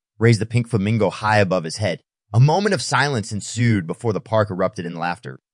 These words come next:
a shared realization that perhaps the true heist was the joy John had brought to the town.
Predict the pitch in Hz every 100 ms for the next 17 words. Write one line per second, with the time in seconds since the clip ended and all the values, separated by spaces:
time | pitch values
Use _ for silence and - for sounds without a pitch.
0 | _ - 107 165 156 120 135 131 117 117
1 | 131 120 101 95 - 110 135 139 - -
2 | 110 - 160 135 127 123 - 101 104 95
3 | 82 - _ _ - 113 117 143 123 123
4 | 107 98 101 95 - 95 78 - 80 67